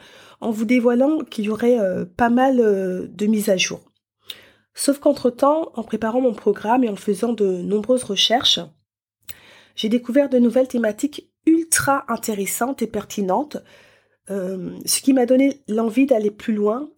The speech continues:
en suivant non pas une, mais des formations, toujours en lien avec les parents toxiques, pour parfaire mes co-, mes compétences et vous proposer le meilleur du meilleur avec un programme de coaching encore plus puissant et de nouvelles thématiques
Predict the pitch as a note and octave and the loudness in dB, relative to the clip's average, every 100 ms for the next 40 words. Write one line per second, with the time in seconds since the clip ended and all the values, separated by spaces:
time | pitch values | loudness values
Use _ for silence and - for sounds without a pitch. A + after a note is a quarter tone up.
0 | - A3+ A3 - G#3+ A#3+ A#3+ - G#3+ C4 | -14 -12 -4 -2 0 0 -2 -4 -2 -2
1 | B3 A3+ G#3 - B3 D4 G3+ F#3 G3 F3+ | 0 -2 -2 -2 4 4 2 -4 -4 -4
2 | D#3+ F#3+ B3+ - A3 G#3 G3 - A#3 D4+ | -8 -2 -2 -2 -4 -4 -6 -6 -4 -4
3 | - _ - D4 D4 D4 B3+ B3 B3+ A3+ | -8 _ -2 0 2 4 4 4 2 0
4 | G#3+ G#3+ G3+ G3 G#3 - - D4 D4 - | -2 -2 -4 -6 -8 -8 0 0 0 -8
5 | - _ - G3+ G3 A#3+ A#3+ C#4+ C#4 A#3 | -12 _ -12 -10 -2 -4 0 2 2 0
6 | - G3+ - F#3+ G3+ F#3+ G#3 G#3 G3+ G3+ | -2 -4 -4 -2 -2 -2 -4 -2 0 0
7 | B3 D4 - - _ - - - _ A#3+ | -2 -2 -8 -12 _ -20 -20 -20 _ 0
8 | C#4 C4 - B3 B3 A#3+ B3+ A3 A3 A3+ | 2 2 -2 -2 0 4 2 4 4 4
9 | A#3+ G3+ G3+ G#3 G3+ G#3+ A3+ F#3+ G3+ G3 | 2 0 0 4 4 2 -2 -8 -8 -8
10 | - F#3 A3 G#3 F#3+ F#3+ F#3 A#3+ F#3 - | -8 -8 -6 -6 -8 -6 -2 -2 -4 -10
11 | D#3 _ - C#4+ D4 - B3 A#3+ - A3 | -14 _ -4 0 0 0 0 0 -2 -2
12 | B3 - F3+ F#3 G#3+ B3+ B3 A3+ G3 - | -4 -6 -2 -2 2 0 0 -2 -2 -2
13 | C#4+ - | -6 -6